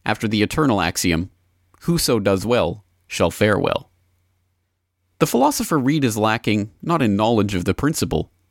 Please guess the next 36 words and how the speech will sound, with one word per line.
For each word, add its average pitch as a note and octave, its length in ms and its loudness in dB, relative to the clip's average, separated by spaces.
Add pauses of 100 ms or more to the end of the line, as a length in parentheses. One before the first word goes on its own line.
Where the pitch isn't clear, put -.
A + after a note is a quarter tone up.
(100)
but C3+ 120 0
in C#3+ 120 2
courage C#3 540 0
to - 80 2
pursue G#2+ 420 0
it D2+ 120 -2
to F#2 120 0
its D#2+ 140 0
ultimate. G#2 440 -2 (760)
If B2+ 120 2
the C3 80 2
right B2 200 2
of A2 80 2
life A2+ 240 0
is F#2 180 0
equal, F#2+ 460 0 (340)
the G#2+ 80 -2
right G2+ 180 2
of G2 120 0
labor A#2 300 2
is F2 140 0
equal, D#2+ 400 -2 (100)
and A#2 120 0
so D3+ 200 2
is F#2+ 120 2
the G2 100 0
right F2+ 140 2
of F#2 100 -2
occupancy. G#2 720 -2 (840)
Would A2 120 2
it G2 100 2
not F#2+ 180 2
be F2+ 80 0
criminal C#3 560 0
were G#2 120 2
some G2+ 220 2